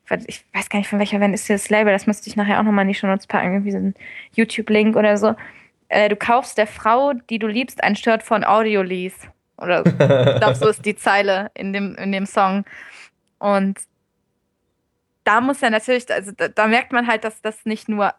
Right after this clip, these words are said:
Speaker 1: Geschäftsbeziehungen sind, sondern es halt offensichtlich wirklich Freunde sind, die da
Speaker 2: Ja.
Speaker 1: miteinander arbeiten. Und wo natürlich der, äh,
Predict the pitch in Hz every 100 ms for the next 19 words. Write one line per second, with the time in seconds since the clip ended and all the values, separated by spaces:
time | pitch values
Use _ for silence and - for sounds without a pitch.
0 | - 214 - 240 - - - 254 226 220
1 | 190 180 - - 175 - - - 208 -
2 | - - - - 311 359 202 180 180 190
3 | 151 185 - 180 185 165 175 180 165 -
4 | 175 202 _ - - - - 202 202 -
5 | 214 214 208 - 214 214 - 196 185 180
6 | - _ _ _ _ _ - 175 156 71